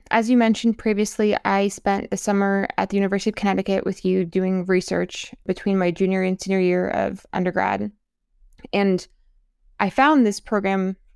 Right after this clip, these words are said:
through, like, it was part of the N S F R O U program. And I had a professor suggest I look into N S F R O U programs if I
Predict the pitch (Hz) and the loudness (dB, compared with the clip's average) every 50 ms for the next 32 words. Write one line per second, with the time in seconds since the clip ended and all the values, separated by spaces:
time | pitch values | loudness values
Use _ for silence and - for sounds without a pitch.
0 | _ _ _ - - 208 208 220 214 208 202 196 - - 196 185 180 190 - - | _ _ _ -10 -2 2 4 4 4 4 2 0 0 0 0 0 -2 -6 -12 -14
1 | - - - 196 185 185 180 196 - 190 185 185 190 - 202 196 - - 190 190 | -10 -4 -2 0 0 2 0 0 0 0 0 -2 -2 -2 -4 -4 -2 -2 0 2
2 | 190 190 190 185 185 180 - - 190 185 180 185 185 180 180 185 180 _ _ _ | 2 2 2 2 0 0 0 0 0 2 2 0 0 0 -2 -4 -4 _ _ _
3 | _ _ _ _ _ - - 190 190 180 175 180 180 180 - 185 - - 185 175 | _ _ _ _ _ -4 -2 -2 -2 0 0 0 0 0 -2 -4 -2 -2 -4 -2
4 | - 190 180 180 170 - 190 175 170 175 180 - - 185 180 180 180 - 180 180 | 0 -2 -2 0 0 -2 -2 0 0 0 -2 0 -2 0 0 0 0 0 -2 -2
5 | 185 - 180 170 165 - - - 175 180 - - 180 - - 185 180 180 175 170 | -2 -2 -2 0 0 -2 -2 -4 -4 -4 -6 -6 -6 -4 -2 0 0 0 0 -2
6 | - - 175 - 180 - - 175 175 - - - 185 - - - 180 190 | -2 -2 -2 -2 -2 -2 -2 -4 -4 -6 -6 -4 -4 -2 -2 -4 -6 -8